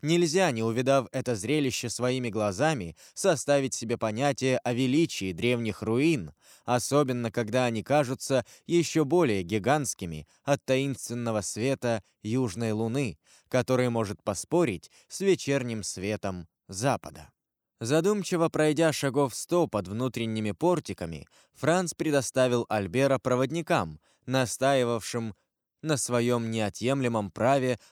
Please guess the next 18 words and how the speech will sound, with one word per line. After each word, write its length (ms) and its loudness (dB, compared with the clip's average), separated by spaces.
показать 560 2
ему 160 -2
во 120 4
всех 280 -4
подробностях 840 0
львиный 500 0
ров, 260 4
помещение 760 0
для 180 0
гладиаторов 800 0
и 160 4
подиум 580 0
Цезарей. 640 -4
Он 280 0
поднялся 720 0
по 120 2
полуразрушенной 1040 0
лестнице, 720 -2